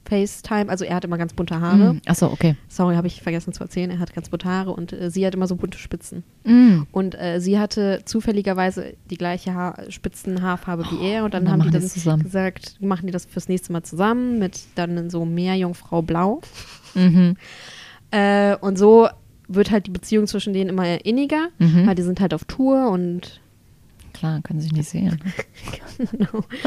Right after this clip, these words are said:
Speaker 1: Und, ähm, bei ihr ist halt auch so ein bisschen, also geht's schon wieder so ganz minimal bergauf, weil die Jungs da, ne?
Speaker 2: Ja.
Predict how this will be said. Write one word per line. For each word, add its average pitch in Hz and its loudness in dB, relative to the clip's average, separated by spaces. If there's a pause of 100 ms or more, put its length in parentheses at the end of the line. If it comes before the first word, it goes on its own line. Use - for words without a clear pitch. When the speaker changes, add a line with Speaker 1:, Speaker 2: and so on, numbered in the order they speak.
(360)
Speaker 1:
Und, 214 6
ähm, 196 4 (260)
bei 190 2
ihr 220 4 (920)
ist - -8
halt 196 0
auch 190 0
so 208 -4
ein 196 0
bisschen, 196 0
also 180 0 (180)
geht's 190 -4
schon 185 -4
wieder 196 0
so 185 -2
ganz 185 -6 (120)
minimal 180 2
bergauf, 277 0
weil 180 0
die 175 -2
Jungs 175 -6
da, 175 -10
ne? 226 -6
Speaker 2:
Ja. 196 6